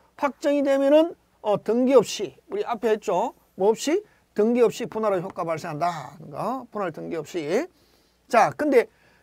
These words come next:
요 기억 니은 시험 문제 잘 출제합니다. 협의가 되지 않았다. 어떻게? 형성 판결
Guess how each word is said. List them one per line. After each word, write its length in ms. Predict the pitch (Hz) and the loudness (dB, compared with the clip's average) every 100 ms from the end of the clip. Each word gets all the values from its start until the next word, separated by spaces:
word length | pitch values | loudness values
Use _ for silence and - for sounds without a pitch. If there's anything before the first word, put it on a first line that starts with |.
| - | 4
요 200 | 254 262 | 8 8
기억 320 | - 285 302 | 8 6 6
니은 320 | 269 240 247 | 6 4 2
시험 260 | 226 - 254 | 0 -2 0
문제 180 | 233 220 | 0 -2
잘 180 | 202 220 | -2 -4
출제합니다. 640 | 277 254 247 196 208 294 - _ _ _ - | -4 -2 0 2 4 2 -4 _ _ _ -4
협의가 680 | - 320 349 381 349 320 | 4 6 10 10 10 8
되지 360 | 311 320 320 339 | 6 2 2 4
않았다. 1120 | 302 302 302 302 _ _ - 311 330 330 349 - _ | 4 4 2 0 _ _ 6 10 12 12 10 4 _
어떻게? 520 | 247 196 247 233 143 131 | -2 -2 0 0 0 -4
형성 380 | 285 294 254 | -4 -2 -2
판결 480 | 226 226 202 208 294 | -2 0 6 8 6